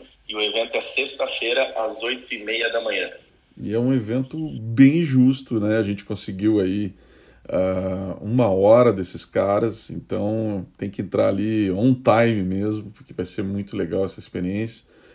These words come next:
Speaker 2: O evento vai ser em inglês, mas a gente tá conseguindo também uma, habilitar aí uma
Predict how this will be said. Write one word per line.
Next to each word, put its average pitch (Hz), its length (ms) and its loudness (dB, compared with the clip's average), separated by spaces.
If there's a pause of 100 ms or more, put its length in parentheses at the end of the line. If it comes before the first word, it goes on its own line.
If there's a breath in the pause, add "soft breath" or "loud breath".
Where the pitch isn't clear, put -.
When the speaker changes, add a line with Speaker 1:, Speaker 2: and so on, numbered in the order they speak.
(220 soft breath)
Speaker 2:
O 110 60 -2
evento 110 260 2
vai 120 120 4
ser 131 180 0
em 135 40 4
inglês, 117 760 2 (220)
mas 139 640 2
a 143 60 0
gente 131 220 -4
tá 131 100 0
conseguindo 131 680 0
também 110 560 0
uma, 98 680 -2 (140)
habilitar 101 560 0
aí 95 220 2
uma 90 420 -4